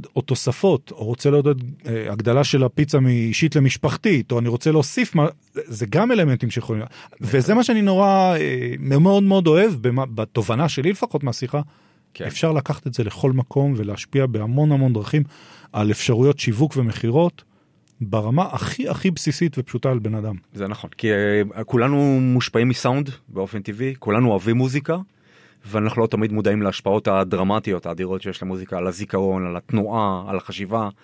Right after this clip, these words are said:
Speaker 2: וכמובן על הרגשות, אז, אה,
Speaker 1: זה
Speaker 2: כלי
Speaker 1: מדהים.
Speaker 2: מאוד אפקטיבי.
Speaker 1: מאוד מאוד, אה, מעניין.
Speaker 2: כן.
Speaker 1: אני רוצה להגיד לך, עמית, תודה על פרק מרתק.
Speaker 2: תודה,
Speaker 1: אה,
Speaker 2: תודה.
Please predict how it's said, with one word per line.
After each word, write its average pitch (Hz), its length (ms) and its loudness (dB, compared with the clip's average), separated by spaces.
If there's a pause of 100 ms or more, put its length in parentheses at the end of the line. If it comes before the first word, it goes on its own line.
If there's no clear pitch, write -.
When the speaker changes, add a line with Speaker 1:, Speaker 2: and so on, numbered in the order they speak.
(240)
Speaker 2:
וכמובן 95 360 -4
על 90 120 -4
הרגשות, 87 600 -6
אז, 78 140 -18
אה, 85 60 -16 (380)
Speaker 1:
זה 107 180 -10
Speaker 2:
כלי 101 80 -8
Speaker 1:
מדהים. 117 120 0
Speaker 2:
מאוד 107 160 2
אפקטיבי. 90 480 -6 (120)
Speaker 1:
מאוד 107 320 -10
מאוד, 104 280 -10
אה, 95 120 -12
מעניין. 92 360 -14 (260)
Speaker 2:
כן. 87 100 -14 (280)
Speaker 1:
אני 147 160 2
רוצה 151 180 2
להגיד 202 200 -2
לך, - 100 -10
עמית, 156 280 -2
תודה 143 420 0 (120)
על 117 480 -4
פרק 147 300 0
מרתק. 120 600 0 (120)
Speaker 2:
תודה, 92 200 -4
Speaker 1:
אה, 107 120 -4
Speaker 2:
תודה. 107 160 -2